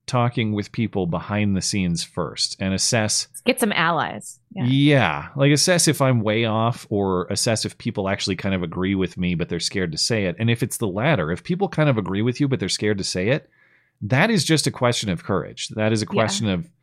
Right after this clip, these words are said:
Speaker 1: someone taking a leadership role, stepping up and saying it, and the others then just being willing to say, raise their hands and say, "Yeah, I, I actually kind of agree." Uh, if you can get
Speaker 2: Mm-hmm.
Speaker 1: that sort of situation, maybe that's a, a more clearable hurdle than just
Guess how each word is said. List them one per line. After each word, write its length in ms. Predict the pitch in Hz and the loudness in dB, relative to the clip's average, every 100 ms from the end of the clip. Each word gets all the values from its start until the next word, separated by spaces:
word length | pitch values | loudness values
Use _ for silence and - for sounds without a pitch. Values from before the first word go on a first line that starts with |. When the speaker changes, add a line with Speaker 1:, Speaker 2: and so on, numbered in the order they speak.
| _ | _
Speaker 1:
someone 540 | - - 123 139 135 127 | -2 2 4 6 6 4
taking 300 | 127 117 113 | 2 2 2
a 60 | |
leadership 480 | 101 107 104 107 85 | 2 2 2 0 -2
role, 240 | 92 90 87 | 0 0 0
stepping 480 | - 110 - 107 | 0 -2 0 0
up 180 | 98 90 - | 0 -2 -2
and 140 | 87 | -2
saying 240 | - 98 | 0 0
it, 40 | 95 | 0
and 120 | 87 | -2
the 120 | 92 | -2
others 420 | 101 104 95 87 - _ _ _ _ _ _ - | 0 2 0 -2 -8 _ _ _ _ _ _ -6
then 280 | 110 117 113 | 0 2 2
just 180 | 107 | 2
being 180 | - 107 | 2 2
willing 180 | 101 101 | 2 2
to 60 | 95 | 0
say, 180 | - 101 | -2 -2
raise 280 | 95 104 95 | 0 0 0
their 100 | 90 | 0
hands 240 | 98 95 | 0 2
and 80 | 87 | 0
say, 120 | 90 | 0
"Yeah, 200 | 87 92 | 0 2
I, 100 | 85 | 2
I 220 | 87 85 90 | 0 0 0
actually 240 | - 85 | 0 -4
kind 200 | - 85 | -4 -4
of 60 | 73 | -4
agree." 400 | 69 80 62 - - - _ - | -8 -10 -10 -16 -20 -20 _ -2
Uh, 240 | 87 80 | 0 0
if 140 | 120 117 | 2 4
you 120 | 208 | 4
can 120 | 254 | 4
get 140 | 196 95 | 2 2
Speaker 2:
Mm-hmm. 80 | |
Speaker 1:
that 240 | 104 135 - | 2 2 2
sort 180 | 139 104 | 0 0
of 60 | |
situation, 640 | - 92 90 85 85 90 87 | -2 -4 -2 -2 0 0 2
maybe 180 | 104 120 | 2 4
that's 400 | 98 107 - - _ _ _ _ _ _ _ _ - | 2 0 -4 -6 _ _ _ _ _ _ _ _ -14
a, 60 | 117 | -4
a 80 | 110 | 0
more 500 | 117 120 123 123 117 | 4 4 6 6 4
clearable 600 | - - 117 123 117 113 | 0 0 2 4 2 2
hurdle 380 | 87 110 135 160 | 2 4 4 4
than 200 | 127 110 | 2 2
just 380 | 104 110 - | 4 2 0